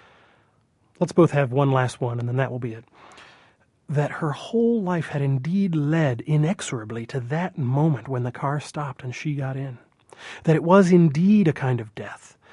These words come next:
but not at all in the way she had feared as they entered the secluded area. That was the only real commentary she indulged in, just at the anecdote's end. I did not care whether it was, quote, "true." It would depend on what you meant by true.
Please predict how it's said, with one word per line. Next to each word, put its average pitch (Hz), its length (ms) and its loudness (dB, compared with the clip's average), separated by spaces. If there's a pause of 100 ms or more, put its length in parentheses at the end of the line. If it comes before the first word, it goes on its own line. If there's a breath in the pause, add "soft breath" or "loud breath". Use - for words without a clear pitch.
(240 loud breath)
but 175 180 -2
not 175 340 4
at 165 80 4
all 226 240 8
in 156 80 6
the 120 80 2
way 120 200 -4
she 151 180 -2
had 151 180 0
feared 202 400 2
as 120 140 -4
they 131 140 -4
entered 160 340 0
the 123 60 -8
secluded 165 440 -2
area. 170 380 -8 (1500 soft breath)
That 196 160 0
was 165 120 2
the 143 120 4
only 180 280 8
real 131 180 0
commentary 139 580 0
she 180 200 0
indulged 180 480 0
in, 113 160 -14 (200 loud breath)
just - 400 -4
at 196 100 -2
the 160 160 -6
anecdote's 151 520 -4
end. 127 420 -12 (840 soft breath)
I 214 200 4
did 170 140 2
not 143 200 0
care 208 340 4
whether 139 240 2
it 117 80 -4
was, 127 380 -6
quote, - 360 -2
"true." 165 480 2 (380 loud breath)
It 208 60 4
would 208 120 4
depend 202 340 6
on 190 140 8
what 202 100 4
you 220 120 8
meant 202 300 8
by 120 180 -6
true. 120 400 -4